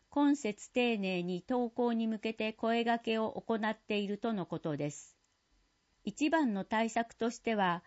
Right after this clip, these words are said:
学校に登校しにくい児童生徒を対象に、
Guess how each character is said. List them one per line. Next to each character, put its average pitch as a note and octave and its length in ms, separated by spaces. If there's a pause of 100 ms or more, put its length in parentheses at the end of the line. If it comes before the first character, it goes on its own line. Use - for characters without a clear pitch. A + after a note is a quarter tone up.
(240)
学 F3+ 260
校 A#3+ 160
に A3+ 260
登 B3 240
校 A#3 200
し A#3 180
に A3 160
く A#3+ 160
い F#3+ 140
児 A3 160
童 G3+ 180
生 G#3 300
徒 F3+ 180
を E3+ 80
対 G3 260
象 G3+ 260
に、 F#3+ 280